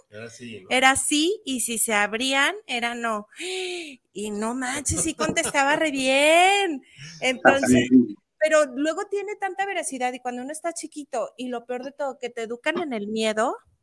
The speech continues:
Speaker 2: y en, en que es malo, o sea, por el desconocimiento,
Speaker 1: Pues
Speaker 2: es como,
Speaker 1: sí.
Speaker 2: no manches, entes están moviendo los lápices, ¿no? O
Speaker 1: <laughs>
Speaker 2: sea, estoy jugando con, con
Speaker 1: Con el
Speaker 2: demonios,
Speaker 1: diablo. <laughs>
Speaker 2: con todo, y son los que
Speaker 1: Pues
Speaker 2: mueven
Speaker 1: sí.
Speaker 2: los lápices.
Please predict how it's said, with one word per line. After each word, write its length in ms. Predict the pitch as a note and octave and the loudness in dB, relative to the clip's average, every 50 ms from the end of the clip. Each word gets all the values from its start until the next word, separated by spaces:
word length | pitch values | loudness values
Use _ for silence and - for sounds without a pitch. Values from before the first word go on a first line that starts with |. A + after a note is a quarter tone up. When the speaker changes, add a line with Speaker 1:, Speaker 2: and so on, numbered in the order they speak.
| _ - _ _ _ _ _ _ _ - | _ -20 _ _ _ _ _ _ _ -6
Speaker 2:
y 140 | A3 A#3 | -2 0
en, 180 | A3+ A3+ A3+ G#3 - - | 0 0 -2 -4 -8 -4
en 180 | - A3+ A#3 G#3+ | -2 -2 -2 -2
que 320 | - A#3 A3+ A3 G#3+ - - | 0 0 0 0 0 -2 0
es 260 | - B3 C4+ A#3 B3+ | 2 2 2 2 0
malo, 680 | B3+ B3+ C4 B3+ B3+ B3+ B3+ B3+ B3+ C4 B3+ C4 C#4+ F4+ B4 - | 0 2 4 6 6 6 6 4 2 0 2 2 0 -2 -2 -2
o 120 | C4+ B3 | -4 -4
sea, 280 | A#3 - - B3 A#3+ A#3 | -4 -2 -2 -2 -2 0
por 140 | A#3 A#3 A3+ | 0 -2 0
el 100 | A3+ A3+ | -2 -4
desconocimiento, 1080 | A3 A3 - - - A#3+ A#3 A3+ A3+ - A3+ A3+ A#3 A#3+ A#3+ B3 A#3+ - C4 C4 D#4+ F4+ - - - - - - - - | -6 -8 -8 -6 -6 -6 -6 -6 -8 -8 -8 -8 -8 -8 -8 -8 -8 -6 -6 -6 -6 -8 -12 -20 -20 -20 -20 -20 -18 -10
Speaker 1:
Pues 120 | - B3+ | -6 -4
Speaker 2:
es 60 | A#3 | 0
como, 220 | - D4 C#4+ C#4+ A#3 - - - | 2 2 2 2 0 -4 -6 -10
Speaker 1:
sí. 260 | E4 F4 D#4+ - _ _ | -10 -10 -10 -12 _ _
Speaker 2:
no 240 | - B3+ C4+ C#4+ C#4+ | -2 2 2 2 2
manches, 500 | D4 C#4+ C#4+ D4+ D4 D4 - A3+ - - - | 2 2 0 0 0 -2 -4 -6 -6 -4 0
entes 560 | C4 C#4 C#4 C#4 D4 C4 D#4 D#4+ F#4 G#4 - | 2 2 2 2 2 4 4 4 4 4 2
están 320 | F4 C#4 - - C4 C4 C4+ | 0 0 -2 -2 -4 -4 -4
moviendo 420 | C#4 C#4+ C#4+ D4 D4+ D4+ D#4 D#4 | -6 -6 -6 -8 -8 -6 -6 -6
los 140 | D4+ C#4 A#3 | -6 -4 -2
lápices, 520 | A#3 B3+ C#4 - C4 G#3+ - G#3 G3 F3+ G3 | -2 -2 -4 -4 -8 -8 -6 -6 -6 -6 -2
¿no? 280 | G3+ G#3 A#3 D4 F4+ E4 | -2 0 0 0 2 2
O 120 | B3+ A3+ | 0 0
Speaker 1:
<laughs> 0 | |
Speaker 2:
sea, 380 | G#3+ - A#3+ A3 G#3+ G#3 F#3+ G#3 | 0 4 6 6 6 6 6 4
estoy 380 | A#3+ A#3+ - - C#4 C#4+ E4+ A4 G#4+ | 2 2 4 6 10 10 10 10 8
jugando 560 | - D#4+ C#4+ C4+ B3+ C4+ D4 D4 D#4+ F#4 F#4 | 4 2 2 4 6 4 4 4 2 -2 0
con, 360 | - E4+ D4+ C4 A#3 A3 G3 - _ - | 2 4 4 4 2 -2 -6 -8 _ -4
con 220 | - A3+ A3 A3 | 0 0 2 2
Speaker 1:
Con 20 | A3 G#3+ G#3+ | 0 -4 -2
el 60 | G#3+ | 0
Speaker 2:
demonios, 640 | G#3+ G#3+ A3 A3+ C4 C#4+ C#4+ C#4+ D4 D#4 D#4+ D#4+ D#4+ | 0 2 4 6 8 10 10 10 10 8 6 4 4
Speaker 1:
diablo. 280 | E4 E4 E4 E4+ E4 | 2 4 4 2 2
<laughs> 20 | - | 0
Speaker 2:
con 220 | D4+ C4+ C4 - | -4 -4 -4 0
todo, 300 | - C4+ C4+ C#4 C#4+ D4 D#4 A#3+ | 2 2 4 4 2 2 0 0
y 100 | C4+ C4+ | -2 -4
son 260 | - - C4+ B3+ C#4 | -2 -2 -4 -4 -4
los 160 | D#4 D#4 - | -6 -10 -10
que 120 | - C#4+ B3 | -10 -12 -12
Speaker 1:
Pues 100 | A#3 A3+ | -10 -10
Speaker 2:
mueven 340 | A3+ A#3 A#3+ A#3 B3+ C4 | -10 -10 -8 -8 -10 -10
Speaker 1:
sí. 40 | C4 B3+ | -10 -10
Speaker 2:
los 120 | A#3+ A#3 | -12 -10
lápices. 640 | A3+ A3 A3+ A#3 A#3 - A#3 G#3+ - - F#3 E3 - | -8 -6 -6 -8 -8 -8 -6 -6 -4 -4 -4 -8 -8